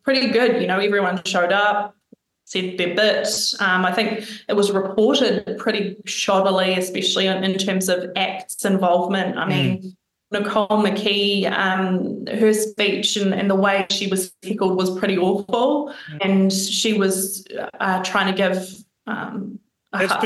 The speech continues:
Speaker 2: because, that's
Speaker 1: speech.
Speaker 2: because Nicole and David and Winston and Shane,
Speaker 1: Mm-hmm.
Speaker 2: they're the wrong sort of Maori. That's the prevailing attitude. It's like, you're the wrong sort of woman as well.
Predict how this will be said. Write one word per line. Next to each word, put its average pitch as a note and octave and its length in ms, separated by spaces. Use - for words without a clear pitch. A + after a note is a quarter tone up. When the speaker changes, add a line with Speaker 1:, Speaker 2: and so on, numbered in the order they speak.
Speaker 2:
because, F#3+ 240
that's F#3+ 180
Speaker 1:
speech. - 80
Speaker 2:
because D#3+ 320
Nicole C#3+ 460
and B2+ 160
David C3+ 480
and A#2+ 200
Winston C3+ 600
and A#2 120
Shane, C3+ 380
Speaker 1:
Mm-hmm. G3+ 280
Speaker 2:
they're D#3 100
the D3 120
wrong C3+ 340
sort C3+ 260
of C#3 80
Maori. A2 440
That's D#3+ 240
the D#3+ 100
prevailing B2+ 520
attitude. C#3 280
It's - 120
like, D3+ 160
you're C#3 160
the C3 120
wrong B2 240
sort A#2 220
of A#2 80
woman A#2+ 340
as A2 180
well. A#2+ 340